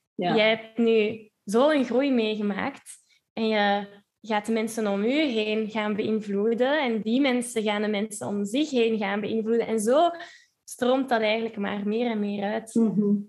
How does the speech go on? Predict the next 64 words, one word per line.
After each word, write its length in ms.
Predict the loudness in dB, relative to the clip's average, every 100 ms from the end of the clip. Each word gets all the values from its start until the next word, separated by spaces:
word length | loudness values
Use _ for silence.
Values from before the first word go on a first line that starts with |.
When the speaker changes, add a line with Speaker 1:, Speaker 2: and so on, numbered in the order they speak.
| _
Speaker 2:
Dus, 240 | -14 -8
eh, 240 | -6 -6 -8 -12 _ _ -8
wat 200 | -6 -4
we 100 | 2
doen 120 | 6
Speaker 1:
Ja, 60 | 6
ik 60 |
Speaker 2:
heeft 120 | 8
Speaker 1:
wou 120 | 8 8
nog 100 | 8
Speaker 2:
zoveel 180 | 2
Speaker 1:
iets 200 | -2 -4 -12 _
vertellen 340 | 6 8 8 8
eigenlijk. 500 | 6 4 4 4 4 0 -6 2
Speaker 2:
Mhm. 260 | 8 8 6 -2
Speaker 1:
<laughs> 140 | -6 -2
Ik 40 |
wou 240 | 8 10 12
nog 80 | 12
iets 160 | 8
vertellen. 520 | 6 4 6 4 4 0 -10 -20 -18 -2
Ehm, 500 | 8 10 12 12 12 10 8
dus 360 | 10 10 8 4
met 180 | 6 8
dat 180 | 8 10
optreden, 720 | 8 8 8 10 10 10 10
ik 180 | 8 2 2
ga 180 | 8
nu 120 | 10 10
naar 200 | 8 6
de 120 | 2
kine. 560 | 6 10 10 10 8 2 _ 4
Dus, 220 | 4 6
en 120 | 8
dat 140 | 8 8
optreden, 360 | 8 8 10
ik 60 | 10
had 80 | 8
dat 140 | 6 8
zo 100 | 6
zitten 260 | 6 6
vertellen 560 | 6 6 8 8 10 10
en 100 | 8
dat 80 | 8
ik 60 |
dat 140 | 6 8
ging 280 | 10 10
doen 300 | 10 8 8
voor 160 | 8 8
mijn 260 | 10 10 10
dochter 420 | 8 6 -2 -4
en, 200 | -4 -4
en, 340 | -8 -8 -6 -4
en 240 | -4 -2
zo. 320 | 6 8 10
En 140 | 6 2
dan, 180 | -2 0
oh, 500 | 6 8 10 8 8
tof, 340 | 10 10 8
en 220 | 8 10 12
die, 260 | 10 8
en 140 | 8 10
dat, 160 | 10
ah, 380 | 6 6 8 10